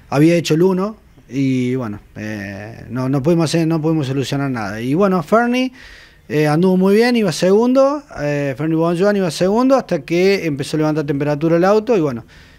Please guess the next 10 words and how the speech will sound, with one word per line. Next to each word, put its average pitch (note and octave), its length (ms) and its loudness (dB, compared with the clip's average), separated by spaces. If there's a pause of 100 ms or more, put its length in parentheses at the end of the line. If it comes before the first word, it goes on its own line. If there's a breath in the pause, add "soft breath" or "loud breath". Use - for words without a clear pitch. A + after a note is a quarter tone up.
(160 loud breath)
eh, A#2+ 440 -4
por A#2+ 120 -8
miedo C#3 200 2
de C#3 80 2
romperlo D3 400 2
empezó B2+ 240 -2
a - 20 -4
aflojar D3+ 420 0
y C3 280 0
bueno. G2+ 200 -12